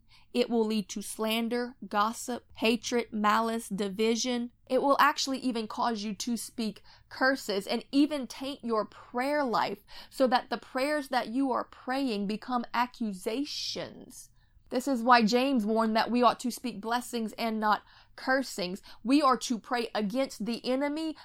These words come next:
and for the person being influenced by them. So even if someone really did something wrong to us, we are still supposed to pray good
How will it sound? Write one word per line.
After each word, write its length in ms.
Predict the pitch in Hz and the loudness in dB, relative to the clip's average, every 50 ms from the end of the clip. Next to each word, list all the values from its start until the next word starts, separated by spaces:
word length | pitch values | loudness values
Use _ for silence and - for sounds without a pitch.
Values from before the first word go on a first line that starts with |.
| - - | -12 -4
and 240 | - 220 220 214 - | -2 -2 -2 -2 -2
for 380 | - - 262 269 285 285 269 | -2 0 2 6 6 6 6
the 120 | 220 233 196 | 6 4 0
person 760 | - - - 277 285 277 - - - - - 214 202 202 196 | -2 0 0 0 2 0 -2 -6 -8 -6 -6 -4 -4 -2 0
being 260 | 233 240 233 226 208 | 0 0 0 -2 -2
influenced 800 | - 240 247 220 - 233 233 226 214 208 202 - - 240 190 190 | -2 -2 -4 -2 -2 -2 -2 -2 -2 -4 -6 -8 -8 -6 -2 2
by 260 | 220 220 240 254 254 | 4 4 4 4 2
them. 220 | 202 208 180 185 | 0 -2 -4 -6
So 220 | 196 - 240 226 - | -4 -2 -2 -2 0
even 340 | - 269 294 320 349 330 285 | 2 2 2 2 2 0 -2
if 180 | 233 247 214 | -2 -2 -4
someone 500 | - - - 247 240 226 214 226 220 214 - - - - - _ - | -4 -4 -4 -2 -2 -2 -2 -2 -2 -4 -6 -10 -20 -20 -20 _ -2
really 400 | 220 214 277 294 311 294 277 254 | 2 4 4 6 6 6 4 4
did 200 | 202 233 254 220 | 4 2 0 0
something 440 | - - 254 233 214 - 240 233 220 | 0 -2 -2 -2 -2 -2 -2 -2 -2
wrong 260 | 214 220 220 214 214 - | 0 2 2 2 2 0
to 240 | - 294 311 302 247 | -4 -2 0 0 0
us, 120 | 214 - | 0 -2
we 160 | 233 285 311 | -2 -2 0
are 80 | 277 233 | 0 -2
still 420 | 233 - - - 302 320 302 277 | -2 -4 -6 -6 -4 -2 -2 -2
supposed 540 | 262 - 240 226 - - 262 269 247 - - | -2 -4 -6 -6 -6 -4 -4 -4 -6 -6 -8
to 80 | - 214 | -10 -10
pray 400 | 214 - - 285 302 302 262 220 | -10 -10 -6 -4 -4 -4 -2 -4
good 400 | 202 185 - 262 302 320 330 | -6 -4 -4 -2 -2 -2 -4